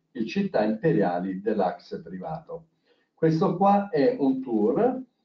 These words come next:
con la poss-, che poi si può abbinare, vedete, parte da Casablanca, fa le città imperiali, per cui Rabat, Meknès e Fez,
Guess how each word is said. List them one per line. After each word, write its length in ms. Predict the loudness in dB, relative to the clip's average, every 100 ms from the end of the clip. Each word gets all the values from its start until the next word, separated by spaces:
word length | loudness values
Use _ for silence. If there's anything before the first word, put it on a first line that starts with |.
| _ _ _
con 800 | -2 2 4 2 0 -4 -6 -6
la 140 | -6 -2
poss-, 300 | -2 -4 -10
che 160 | -8
poi 160 | -2 -2
si 180 | -2 -2
può 320 | 0 0 -2
abbinare, 560 | -6 -4 -2 0 0 -2
vedete, 300 | -4 -4 -2
parte 320 | -2 -2 -4
da 120 | -6
Casablanca, 920 | -6 -6 -6 -8 -8 -10 -4 -4 -4 _
fa 180 | 0 2
le 160 | 2 0
città 320 | -4 -4 -4
imperiali, 680 | -4 -8 -10 -8 -8 -8 -8 -8 -14 _
per 200 | -6 -6
cui 320 | -4 -2 0 0
Rabat, 640 | -4 0 2 2 0 -4
Meknès 640 | -2 -6 -4 -2 -2 -2 -10
e 80 | -14
Fez, 680 | -10 -12 -12 _ -6 -6